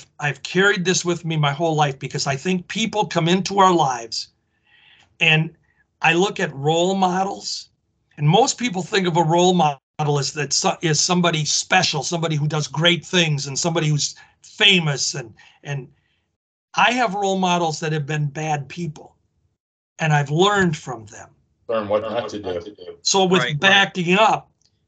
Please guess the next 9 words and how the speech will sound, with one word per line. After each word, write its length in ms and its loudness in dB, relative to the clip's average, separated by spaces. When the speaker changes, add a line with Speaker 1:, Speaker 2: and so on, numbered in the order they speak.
Speaker 1:
with 240 2
my 180 0
mother 380 2
being 420 -2
the 60 2
way 200 0
she 240 -2
was, 460 -2
and 220 -2